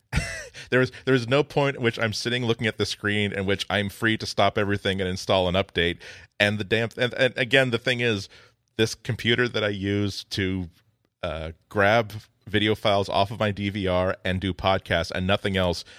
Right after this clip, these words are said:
does both of those things stable and perfect.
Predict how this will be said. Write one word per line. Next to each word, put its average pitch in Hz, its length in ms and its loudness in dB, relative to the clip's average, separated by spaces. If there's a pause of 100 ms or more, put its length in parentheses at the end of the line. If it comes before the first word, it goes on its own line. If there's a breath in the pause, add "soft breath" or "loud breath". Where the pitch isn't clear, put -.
(260 loud breath)
does 95 260 2
both 90 400 0
of 98 160 -6
those 113 260 -2
things 92 520 -2 (160)
stable - 800 0
and 107 220 0
perfect. 107 540 2